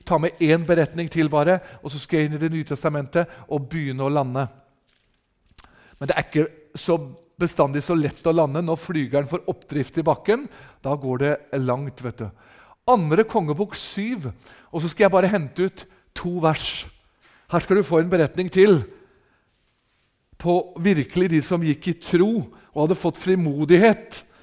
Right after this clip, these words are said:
og kraft. Men i utgangspunktet, hvis de så på seg selv, så skulle de bare blitt sittende.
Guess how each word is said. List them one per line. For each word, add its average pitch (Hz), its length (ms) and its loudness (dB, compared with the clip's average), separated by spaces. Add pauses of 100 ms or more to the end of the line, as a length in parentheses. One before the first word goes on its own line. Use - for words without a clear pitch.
(220)
og 160 160 2
kraft. - 460 0 (920)
Men 180 160 2
i 226 80 -2
utgangspunktet, 180 720 -2
hvis 214 140 -2
de 208 80 2 (100)
så 170 140 -2 (100)
på 185 80 -4
seg 208 220 0
selv, 262 240 6 (420)
så 175 80 -10
skulle 190 220 -2
de 180 80 -2
bare 139 180 4
blitt 156 160 -2
sittende. 135 380 -6